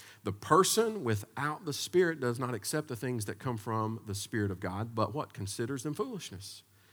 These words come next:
and cannot understand them because they discern only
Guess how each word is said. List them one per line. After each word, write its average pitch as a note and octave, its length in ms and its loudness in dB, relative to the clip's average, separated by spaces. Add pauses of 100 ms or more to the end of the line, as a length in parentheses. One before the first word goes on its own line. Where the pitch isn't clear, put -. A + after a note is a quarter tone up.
(340)
and F#2+ 120 -6
cannot F3 380 2
understand D3+ 560 2
them G#2+ 300 2
because G2 280 -4
they A#2+ 120 -2
discern B2 440 -2
only D#3+ 480 6